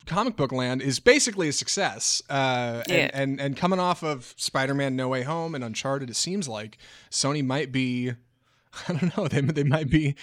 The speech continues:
Speaker 1: they might be pushing Morbius into, like, a good spot somehow. I, I,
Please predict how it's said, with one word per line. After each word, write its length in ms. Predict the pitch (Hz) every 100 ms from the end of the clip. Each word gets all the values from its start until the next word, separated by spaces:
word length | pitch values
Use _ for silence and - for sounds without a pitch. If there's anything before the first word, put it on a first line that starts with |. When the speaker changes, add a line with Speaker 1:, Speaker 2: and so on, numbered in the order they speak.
| - 143
Speaker 1:
they 80 |
might 160 | 147 156
be 80 | 160
pushing 400 | 156 151 160 143
Morbius 420 | 139 156 147 135
into, 220 | 139 143
like, 260 | 147 135 131
a 100 | 131
good 320 | 123 123 139 -
spot 400 | - 127 190 247
somehow. 680 | - 147 262 294 302 349 359
I, 220 | 139 143
I, 280 | 147 151